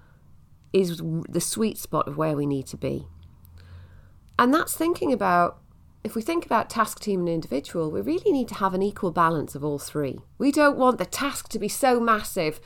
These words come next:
um, and s-, as a circle and the other two really tiny, so we neglect it. We want them to be equal and balanced.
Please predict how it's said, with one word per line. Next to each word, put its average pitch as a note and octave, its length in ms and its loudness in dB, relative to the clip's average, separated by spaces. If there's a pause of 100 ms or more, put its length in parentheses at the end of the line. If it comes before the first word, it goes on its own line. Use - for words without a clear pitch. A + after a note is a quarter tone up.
(460)
um, G3 400 8
and G3 200 4 (100)
s-, - 140 -10 (180)
as F3+ 140 0
a F3 40 -2
circle F3 440 2
and E3+ 100 4
the G#3 60 6
other G#3+ 100 4
two F#3 220 2
really F#3 280 2
tiny, F#3 440 0
so D#3+ 180 -4
we D#3 100 0
neglect G#3 460 0
it. - 240 -2 (320)
We A#3 80 -4
want G#3 280 0
them G#3+ 100 -2
to - 100 -10
be - 180 -4
equal F#3 220 -6
and D#3 140 -4
balanced. C#3+ 560 -10